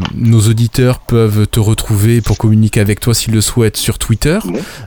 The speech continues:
Speaker 1: Euh, et qu'est-ce qu'il faut qu'ils tapent sur Twitter pour te trouver ?
Speaker 2: C'est C deux I Clark.
Speaker 1: Ok. Euh, ben moi, pour me retrouver, c'est facile, c'est arobase irslo, euh, I R S L O. Et si vous voulez parler du podcast en général, c'est arobase lifestyle podcast.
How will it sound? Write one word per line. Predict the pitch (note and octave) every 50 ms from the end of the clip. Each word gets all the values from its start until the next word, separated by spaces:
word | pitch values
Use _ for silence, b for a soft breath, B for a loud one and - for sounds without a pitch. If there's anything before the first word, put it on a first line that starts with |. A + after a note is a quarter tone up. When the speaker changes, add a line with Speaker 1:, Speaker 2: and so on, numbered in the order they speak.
| -
Speaker 1:
Euh, | F#2+ G2+ G#2 G#2 G#2 G#2 G2+ G2+ G2+ F#2+ G2 G2+ G2+ F2+
et | F#2+
qu'est-ce | - - C#3 -
qu'il | - -
faut | - C3
qu'ils | - - -
tapent | - C#3+ C#3+
sur | - - C3+
Twitter | - - B2 - - C3 B2+
pour | - B2+ -
te | - A#2
trouver ? | - - A#2+ A2 B2
Speaker 2:
C'est | - A#2 G#2 G2+
C | - - F3
deux | D#3+ D3+ D3+
I | C#3 C#3 C#3
Clark. | - - A#2 G#2 - - - - - - - - - - _ _ _ _ _ _ _ -
Speaker 1:
Ok. | - G2+ F#2+ F#2+ - - E2 - - - - B B B B B C3 A#2+ G2+ -
Euh, | - G#2+ G#2+ G2+ G2+ G2+ G2+ G2 F#2+ F#2
ben | F#2 F#2+ G#2
moi, | A2 B2 B2+
pour | A2+ - A#2 G#2+
me | A2
retrouver, | G2+ - - - G#2 G2 G2+ G2 G#2
c'est | - - - F#2 E2+
facile, | E2+ - F2 E2+ - - F#2+ A2
c'est | - - A2
arobase | E2 - F2 E2 F#2 F#2 F2
irslo, | F2 D#2+ - - - F#2 B2 C#3+ B2 G2
euh, | D#2+ - G#2+
I | A2 G#2
R | F#2+ F#2+
S | F#2 - -
L | F2+ G2
O. | C3+ - - B B B B B B D#3 A#2+ B
Et | - A2 G#2+ G2+ G2
si | - - - A#2
vous | G#2+ G2+ G#2+ G#2 F#2+ - - -
voulez | G#2+ G#2 G#2 G#2+ A2 G#2
parler | - G#2+ F#2 F#2+ G2
du | G2 G2
podcast | F#2 - - - - - F#2+ - - G#2+
en | G2
général, | F2+ F2+ D#2+ D2+ D2+ F2 A2+
c'est | - - -
arobase | F#2 E2 E2 D#2 D2+ F2 A#2+ B2+ C3 C3 - -
lifestyle | F#2 F#2 F#2 - - - C#3 D#3 D#3 - - - - -
podcast. | B2+ B2+ - - G2 E2+ - - - - - D2+